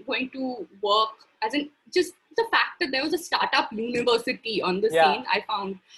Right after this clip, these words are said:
Speaker 1: very, very, um, exciting. And shit, we're going to be able to really think through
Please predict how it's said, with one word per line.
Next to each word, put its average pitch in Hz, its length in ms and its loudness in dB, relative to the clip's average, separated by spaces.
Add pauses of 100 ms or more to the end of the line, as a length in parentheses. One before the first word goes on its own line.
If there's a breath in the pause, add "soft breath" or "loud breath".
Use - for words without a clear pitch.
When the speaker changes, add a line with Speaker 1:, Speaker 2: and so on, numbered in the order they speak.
(120)
Speaker 1:
very, 208 260 4
very, 226 400 0
um, 175 400 -2
exciting. 202 640 0
And 233 120 -6
shit, 285 240 -6
we're 220 100 -2
going 233 140 -8
to 247 140 -10
be 226 40 -2
able 220 240 0 (100)
to 269 60 -8
really 240 340 2
think 254 220 -6 (120)
through 254 120 -10